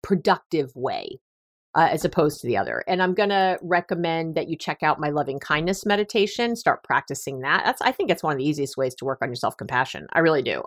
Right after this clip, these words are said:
I think it's a, if you're looking for low-hanging fruit, uh, I'll link to it in the show notes, again, in my blog. It's on YouTube. If you wanna do a search, loving kindness, you know, Abby Medcalf, uh, you'll find it, meditation.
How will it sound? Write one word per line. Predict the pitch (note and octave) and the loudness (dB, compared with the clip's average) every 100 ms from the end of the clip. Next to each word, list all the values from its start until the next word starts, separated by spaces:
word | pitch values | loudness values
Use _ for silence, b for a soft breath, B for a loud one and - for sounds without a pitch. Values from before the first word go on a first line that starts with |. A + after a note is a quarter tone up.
| - | -4
I | |
think | D3+ E3+ | -2 0
it's | D3 D#3 | 2 6
a, | C#3 - B B B | 6 4 B B B
if | F3 - | 0 2
you're | A3 | 2
looking | A#3+ B3 | 2 0
for | A3 F#3 | 2 2
low-hanging | F3+ G3 G#3 G#3 F3+ | 4 4 4 2 0
fruit, | - G3 G4 - - _ _ _ - | 0 0 0 -2 -20 _ _ _ -4
uh, | E3+ E3 D#3+ D#3 - | 2 4 4 4 2
I'll | E3 D#3+ | 0 0
link | E3+ | -2
to | - | 0
it | C#3+ | -2
in | |
the | - | 0
show | A#3+ | 2
notes, | B3 A3+ A3 - | 4 2 0 -6
again, | - B2+ F3 D#3+ | -8 0 2 2
in | A#2+ | 0
my | - | -2
blog. | G3+ G#3+ G3+ F#3+ _ _ _ - | 2 4 2 -2 _ _ _ 0
It's | D3 D#3 | 0 2
on | - D#3+ | 2 4
YouTube. | F3+ A3 - A3 | 4 2 2 0
If | F#3 | 0
you | D#3+ | 0
wanna | D#3 D3 | 0 0
do | C#3 | -2
a | |
search, | - - G#3+ G#3+ - - | -4 0 2 2 -4 -4
loving | E3 E3 E3 | 0 0 0
kindness, | E3 D#3 D3+ D3 - - - - | 2 2 2 -2 -4 -14 -16 -10
you | D3+ | -6
know, | D3+ C3 C3 - | -2 0 0 -2
Abby | D3+ C#3+ | -2 -2
Medcalf, | D#3 - E3+ D#3 _ _ - | -6 0 0 0 _ _ -8
uh, | A#2+ A#2+ - | -6 -6 -6
you'll | A2 | -8
find | - F#3 G3 | 0 2 4
it, | F#3+ F#3 | 4 2
meditation. | D3+ - - F3 - E3+ | -2 -6 -2 -2 -2 -4